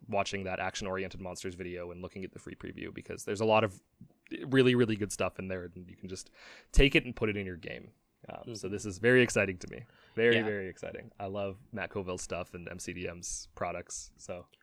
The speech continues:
Speaker 2: yeah, I personally, I, I think that this is really quite interesting, uh,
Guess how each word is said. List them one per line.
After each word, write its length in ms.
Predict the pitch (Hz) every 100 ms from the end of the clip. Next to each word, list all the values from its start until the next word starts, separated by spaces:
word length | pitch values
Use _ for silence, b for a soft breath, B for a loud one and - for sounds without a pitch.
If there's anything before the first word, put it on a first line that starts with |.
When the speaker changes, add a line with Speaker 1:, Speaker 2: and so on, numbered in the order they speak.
| _ -
Speaker 2:
yeah, 200 | 117 107
I 360 | 113 131 147 139
personally, 400 | - 139 - 135
I, 280 | 110 113 120 -
I 160 | 117
think 400 | 113 135 120 -
that 180 | 120 107
this 260 | 113 107 113
is 560 | 107 104 101 - - _ _ _ _ _ _ _
really 640 | 123 110 113 117 113 110
quite 440 | 110 - 113 110 -
interesting, 760 | 113 110 120 110 - 110 107 110
uh, 260 | 117 107